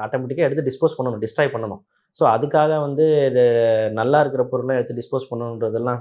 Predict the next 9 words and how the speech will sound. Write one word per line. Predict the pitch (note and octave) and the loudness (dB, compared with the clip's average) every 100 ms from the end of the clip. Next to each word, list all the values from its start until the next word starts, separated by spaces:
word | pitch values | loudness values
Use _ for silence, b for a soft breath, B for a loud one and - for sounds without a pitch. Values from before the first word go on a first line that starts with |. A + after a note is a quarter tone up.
| - | -6
சட்டத்துல | G2+ G#2 G#2+ | -6 -4 -4
கிடையாது. | G#2 G2+ - - _ | -2 -4 -6 -14 _
கெட்டுப்போன | G2 - C3 C#3 C3 | -8 -6 -2 0 0
பொருளா | B2 A#2 A2+ | 2 2 2
இருக்கணும், | G#2+ A2 D#3+ b b b | 0 -4 -6 b b b
அந்த | B2+ A#2+ | 0 2
பொருளை | C#3 D#3+ D3+ | 6 6 6
அவங்க | C3 B2 | 6 4
ஒரு | A#2 | 4